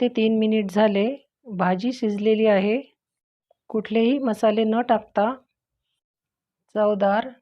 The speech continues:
पेरूची भाजी तयार आहे. लहानांपासून मोठ्यांपर्यंत सर्वांना आवडणारी, कमी वेळेत झटपट होणारी, चवदार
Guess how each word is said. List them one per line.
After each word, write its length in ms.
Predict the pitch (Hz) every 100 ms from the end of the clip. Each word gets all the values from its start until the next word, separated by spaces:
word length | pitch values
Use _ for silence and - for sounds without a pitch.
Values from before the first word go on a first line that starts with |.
| _ -
पेरूची 420 | 190 220 220 254
भाजी 340 | 233 196 233 262
तयार 240 | 269 262
आहे. 300 | 254 208 175 165 _ _ _ _ _ _ _ -
लहानांपासून 840 | 214 202 208 240 254 233 214 226
मोठ्यांपर्यंत 760 | 220 202 214 254 247 185 185 185 247 294 _
सर्वांना 600 | - 208 202 226 240 240
आवडणारी, 720 | 208 202 190 196 185 226 262 _ _ _ _ _ _ _ _ _ _ _
कमी 340 | 214 208 220 254
वेळेत 420 | 233 190 202 240 - _ _ _ _ _ _ _ _ _ _ - 180
झटपट 520 | 185 180 - 247 247
होणारी, 580 | 240 202 185 196 269 - _ _ _ _ _ _ _ _ _ -
चवदार 460 | 220 202 190 214